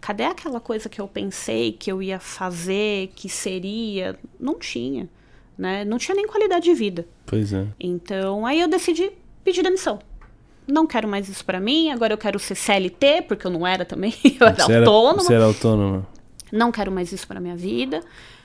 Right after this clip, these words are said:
Speaker 1: Foi meio desesperador, né? Porque tava sozinha com as duas, né?
Speaker 2: Uhum.
Speaker 1: Então, tipo, eu tinha que me virar. Mas não queria mais aquilo pra mim. Não era a vida que eu queria.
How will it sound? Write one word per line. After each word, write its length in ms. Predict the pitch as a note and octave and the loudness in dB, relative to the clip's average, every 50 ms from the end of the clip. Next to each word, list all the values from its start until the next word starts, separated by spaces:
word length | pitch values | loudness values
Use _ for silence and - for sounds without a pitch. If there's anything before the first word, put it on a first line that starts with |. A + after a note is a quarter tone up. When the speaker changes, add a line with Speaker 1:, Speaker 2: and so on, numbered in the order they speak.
| _ _ | _ _
Speaker 1:
Foi 220 | - - D#4+ C#4+ | -2 2 2 2
meio 180 | C4 A#3+ G#3 G3+ | 2 2 -2 -2
desesperador, 760 | F#3 - F#3+ - - - F#3+ F#3 F3+ F3 F3 E3+ F#3+ C4+ E4 | -4 -6 -8 -8 -4 -4 -2 -2 -2 0 -2 -2 0 2 2
né? 180 | E4+ B3+ G3+ | 2 2 0
Porque 560 | G3+ - E3+ E3+ E3+ - - E3+ E3 E3 F3 E3+ - - - - _ - - - _ _ - - - - | -4 -6 -10 -10 -8 -10 -8 -8 -8 -8 -10 -14 -16 -20 -20 -20 _ -20 -20 -20 _ _ -20 -20 -18 -8
tava 200 | - F#3+ E3+ E3+ | -6 -4 -4 -4
sozinha 600 | D#3+ - - F#3 F#3+ F#3 E3+ F#3+ F#3 G#3 C#4+ F#4+ | -6 -2 -2 0 0 0 -2 -4 -2 0 -2 -2
com 120 | F#4+ - G#4+ | 0 -2 -4
as 120 | G#4 - | -4 2
duas, 440 | F4 A#4 A#4 F#4+ E4 B3 F#3+ G3+ G3+ | 6 6 6 6 6 2 -2 -4 -2
né? 120 | G3+ F#3+ | -2 0
Speaker 2:
Uhum. 60 | - G2+ G2 | 0 0 0
Speaker 1:
Então, 180 | G2 - G2+ - | 0 0 0 -2
tipo, 120 | - D4 | -2 -4
eu 40 | D4+ D4 | -6 -6
tinha 180 | - - F3 E3+ | -4 -6 -6 -4
que 100 | - G3 | -2 -2
me 100 | G3+ G#3 | -2 2
virar. 400 | A#3+ G#4 C#5 A#4 D4+ - - - - - - - - - - | 2 4 4 4 2 0 -2 -4 -20 -20 -20 -20 -20 -14 -4
Mas 340 | A3 A3 G3+ G#3+ G#3+ - - - - | 0 0 0 0 -2 -6 -12 -12 -6
não 220 | A#3 A3 B3+ C#4 | 0 2 4 2
queria 240 | C#4+ - F#4+ G#4+ G4+ | 2 2 0 0 2
mais 180 | G4 G4 F4+ G4 | 2 0 0 0
aquilo 260 | E4+ - F4 F#4 F4 | -4 -4 -4 -4 -4
pra 140 | - F#4 G4+ | -4 -4 -4
mim. 240 | G#4 F4+ - - F3 | -2 -4 -4 -4 -4
Não 240 | G3 G#3+ A3 A#3 B3+ | -2 -2 0 0 0
era 160 | B3 A3 A3 | -2 -2 -2
a 40 | B3+ | -2
vida 200 | B3 B3 G#3 G3+ | -2 -2 -4 -4
que 80 | F#3+ - | -6 -8
eu 40 | A3+ | -8
queria. 400 | - D4+ D#4+ F#4 D4 F3 E3 - | -6 -4 -2 -2 -2 -4 -4 -10